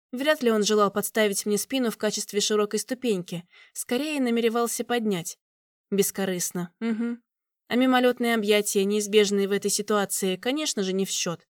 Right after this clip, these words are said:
И шанс случайно погладить хотя бы по лодыжке тоже. Но отказываться было глупо. "Конечно, Айт Лорен", кивнула я с самой очаровательной улыбкой из всех возможных.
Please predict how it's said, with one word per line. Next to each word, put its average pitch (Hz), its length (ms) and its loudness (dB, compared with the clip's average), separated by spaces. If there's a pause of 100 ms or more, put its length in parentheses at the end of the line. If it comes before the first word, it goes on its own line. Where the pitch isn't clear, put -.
(420)
И 226 80 2
шанс 277 420 2
случайно 226 720 2
погладить 220 520 0
хотя 214 240 -2
бы 220 120 2
по 214 120 -6
лодыжке 214 500 0
тоже. 170 440 -4 (560)
Но 214 80 0
отказываться 247 640 0
было 214 260 2
глупо. 180 480 -6 (540)
"Конечно, 285 540 -2
Айт 190 240 -6
Лорен", 185 360 -4 (340)
кивнула 214 360 4
я 208 140 6
с 202 80 -4
самой 247 300 0
очаровательной 208 720 0
улыбкой 220 420 -2
из - 120 -4
всех - 300 -4
возможных. 190 680 -4